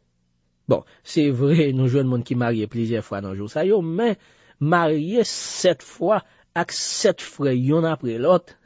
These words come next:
Enben, se prèske yon enposibilite, men se egzanp sa a sadiseyen yo te deside pran. Li ta bon pou n soulinye tou kesyon ilojik sa a ke sadiseyen yo te poze a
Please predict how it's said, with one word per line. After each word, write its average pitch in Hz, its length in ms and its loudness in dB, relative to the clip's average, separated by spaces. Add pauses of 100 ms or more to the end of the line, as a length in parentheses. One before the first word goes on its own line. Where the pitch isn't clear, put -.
(160)
Enben, 123 360 -4 (340)
se 135 180 -4
prèske 147 340 0
yon 123 240 0 (140)
enposibilite, 127 1120 0
men 127 240 -2 (340)
se 151 220 0
egzanp 131 340 2
sa 98 180 -6 (100)
a 120 120 -8
sadiseyen 113 580 -2
yo 104 100 -6
te 104 120 -8
deside 101 360 -4
pran. - 240 -16 (920)
Li 135 120 0
ta 135 140 0
bon 135 220 0
pou 127 100 2
n 120 60 -2
soulinye 131 500 0
tou 139 280 -4 (560)
kesyon 143 360 2
ilojik 143 520 4
sa 101 260 -8
a 131 80 -8
ke 117 120 -8
sadiseyen 113 500 -4
yo 95 100 -6
te 101 100 -6
poze 104 300 -4
a 107 80 -8